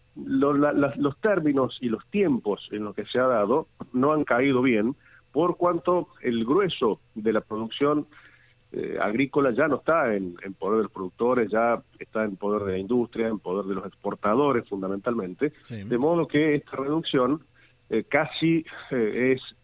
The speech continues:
Speaker 1: por como ha sido presentada, eh, es una provocación, porque durante, hace años se viene planteando y se otorga justo en el momento en que el beneficio va a ser únicamente trasladado o aprovechado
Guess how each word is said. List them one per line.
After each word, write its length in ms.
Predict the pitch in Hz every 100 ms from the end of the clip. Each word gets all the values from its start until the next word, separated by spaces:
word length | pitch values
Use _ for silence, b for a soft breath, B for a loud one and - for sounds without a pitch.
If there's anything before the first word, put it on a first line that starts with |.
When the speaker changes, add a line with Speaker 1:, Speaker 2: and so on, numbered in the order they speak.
| - - -
Speaker 1:
por 180 | 135 -
como 240 | 135 135
ha 80 | 127
sido 180 | 202 170
presentada, 760 | 123 117 123 131 127 104 151 - b b b
eh, 160 | 123 120
es 140 | 139 147
una 160 | 151
provocación, 800 | 123 113 107 95 104 - 190 151
porque 220 | 107 95 98
durante, 440 | 98 104 - 104 - _ -
hace 260 | 113 -
años 500 | 120 190 165 120 117 - -
se 80 | 101
viene 260 | 123 135
planteando 760 | - 117 120 127 104 101 170 - -
y 220 | 131 196
se 160 | - 151
otorga 640 | 143 - 196 180 175 175
justo 420 | - 220 226 -
en 60 | 175
el 60 |
momento 500 | 190 156 190 185 170
en 80 | 135
que 100 | 123
el 100 | 120
beneficio 680 | 113 123 131 202 175 185 208 - b b b -
va 200 | 117 151
a 120 | 143
ser 160 | 156 165 151 - -
únicamente 800 | 170 170 139 139 156 - 143 110 -
trasladado 680 | 131 131 127 143 156 151 165
o 680 | 160 113 113 113 107 104 104
aprovechado 720 | 101 117 123 123 127 139 196